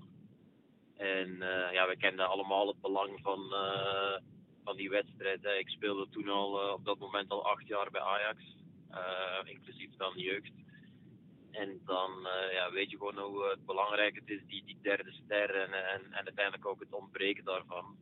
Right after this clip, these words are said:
En, ehm, ja, dat zijn toch de dingen waar ik aan moet denken. Gewoon de sfeer in het stadion, het eindsignaal, de, de goals kan ik me nog perfect herinneren. Ehm, alle vier eigenlijk.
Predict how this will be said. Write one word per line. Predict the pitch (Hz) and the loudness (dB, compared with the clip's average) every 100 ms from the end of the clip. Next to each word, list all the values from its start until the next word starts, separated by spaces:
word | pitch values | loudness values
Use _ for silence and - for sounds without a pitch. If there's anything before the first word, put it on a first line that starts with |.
| - | -14
En, | 95 92 90 - | -8 -6 -8 -10
ehm, | 92 90 90 87 - - - - - - - - - - - - - | -6 -4 -4 -6 -10 -16 -16 -16 -16 -18 -20 -20 -20 -20 -20 -20 -6
ja, | 90 101 | 4 6
dat | 95 95 | 6 4
zijn | 113 | 0
toch | 104 95 | 0 -2
de | 98 | 0
dingen | 104 107 | 2 4
waar | 104 | 6
ik | 101 101 | 6 4
aan | 98 | 2
moet | 92 | 2
denken. | 101 95 | 2 2
Gewoon | 95 101 101 | 2 0 0
de | 107 | -2
sfeer | 101 - 131 131 135 | -2 4 8 10 10
in | 123 | 8
het | 110 | 2
stadion, | - 127 123 127 123 117 | 2 6 8 8 6 2
het | 110 | 4
eindsignaal, | 110 117 117 117 113 113 104 | 6 6 4 2 6 6 4
de, | 104 - - - - | -6 -10 -16 -18 -10
de | - 104 | -6 2
goals | 123 131 120 | 6 6 4
kan | 131 120 | 4 4
ik | 120 | 2
me | |
nog | 113 - | -2 -4
perfect | 113 - 120 - | -6 -2 -2 2
herinneren. | 104 104 107 104 101 101 - - 98 | 2 2 0 0 0 -2 -6 -14 -6
Ehm, | 95 92 92 92 92 92 92 92 92 _ _ _ _ _ - | -4 -2 -2 -2 -4 -6 -10 -14 -16 _ _ _ _ _ -8
alle | 95 98 | -4 -4
vier | 92 98 98 95 | -4 -6 -2 0
eigenlijk. | 92 90 95 98 | -2 -4 -8 -10